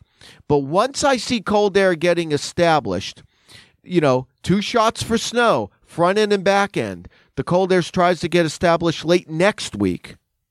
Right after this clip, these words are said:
So that is why I think there's your first threat. And then once you get the cold air established, and I think you will,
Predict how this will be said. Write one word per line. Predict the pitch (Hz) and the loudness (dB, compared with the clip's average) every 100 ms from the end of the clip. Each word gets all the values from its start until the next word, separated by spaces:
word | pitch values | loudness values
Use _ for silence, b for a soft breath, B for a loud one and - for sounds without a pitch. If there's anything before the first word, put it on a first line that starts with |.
| _ _ B B - | _ _ B B -8
So | 160 | -4
that | 160 170 - _ _ - | 0 -2 -4 _ _ -6
is | 151 | -2
why | 156 160 147 | 0 0 0
I | |
think | 143 156 127 | -2 -8 -4
there's | 147 147 120 | -2 -2 -4
your | 127 | -6
first | - 220 - - | -2 -2 -2 -6
threat. | 113 101 _ b | -4 -4 _ b
And | - 151 | -2 0
then | 147 | 0
once | 147 151 - | 0 -2 -6
you | |
get | 131 247 | -2 0
the | 214 | 0
cold | 160 143 123 | 2 0 2
air | 120 | -2
established, | 110 - 110 127 - | -2 -2 -2 -2 -6
and | 95 | -10
I | |
think | - 101 | -10 -6
you | 113 | -2
will, | 120 190 113 85 | 2 2 2 -4